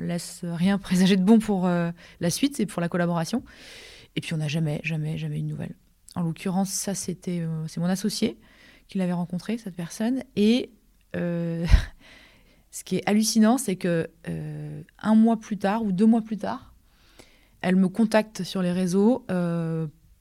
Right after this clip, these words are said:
pour me dire qu'elle est en recherche, euh,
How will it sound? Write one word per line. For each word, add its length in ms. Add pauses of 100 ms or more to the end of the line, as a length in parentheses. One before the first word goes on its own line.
pour 180
me 140
dire 260
qu'elle 140
est 40
en 60
recherche, 580
euh, 600